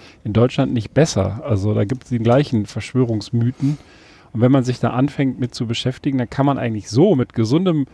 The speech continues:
Menschenverstand, sage ich mal, erstmal nur den Kopf schütteln und sich fragen, wie kann denn einer,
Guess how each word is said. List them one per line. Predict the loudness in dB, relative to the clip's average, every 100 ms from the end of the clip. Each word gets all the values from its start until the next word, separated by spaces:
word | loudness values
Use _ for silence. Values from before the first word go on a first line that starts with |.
| _ _ _ _
Menschenverstand, | 0 0 0 -6 -2 -4 -2 -6 -4
sage | -4 -4
ich | -6
mal, | -4 -4 -2
erstmal | -2 0 0
nur | 4 4
den | 4 2
Kopf | 2 0 0
schütteln | -6 -4 -2 -2
und | -6
sich | -8
fragen, | -6 -4 -4
wie |
kann | -6 -4 -2
denn | 0 -4
einer, | -2 -2 0 -2